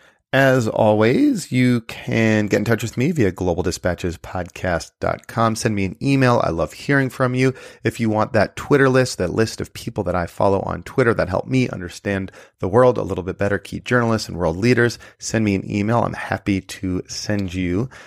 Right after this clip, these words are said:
that list. And otherwise, stay tuned for some great episodes coming up. Very excited about what we have in store for the month of June.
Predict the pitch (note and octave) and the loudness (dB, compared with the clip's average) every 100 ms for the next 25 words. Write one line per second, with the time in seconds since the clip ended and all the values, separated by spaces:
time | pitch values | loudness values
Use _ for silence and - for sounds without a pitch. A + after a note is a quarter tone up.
0 | - _ F#2 F#2 F2+ - G2 F2+ G2+ C#3 | -20 _ -4 0 0 0 -4 0 0 -2
1 | - - - _ _ A2 C#3 G#3 B2 - | -8 -16 -20 _ _ 0 4 4 4 2
2 | C3 B2 D3 D3 C3 - B2 G2+ A2 B2 | 0 0 -2 -2 -4 -4 -6 -6 -2 -2
3 | - A#2 C3+ - F2 - F#2 F2+ F2 F#2+ | -2 -8 -6 -6 -8 -8 -10 -10 -10 0
4 | C#3+ C3+ - G#2+ G2 A2 G2 - G2 - | 2 2 2 0 0 0 0 -2 -4 -6
5 | F#2+ F#2 G2+ G2+ - G2+ - - F#2+ F#2 | -8 -6 -2 -2 -2 -6 -8 -6 -4 -4
6 | G#2+ F#2 G#2 G#2 - G#2+ G2 F#2 G#2 C3 | -6 -4 -6 -6 -4 -4 -4 -6 -2 -2
7 | G3 D#2+ | -2 -8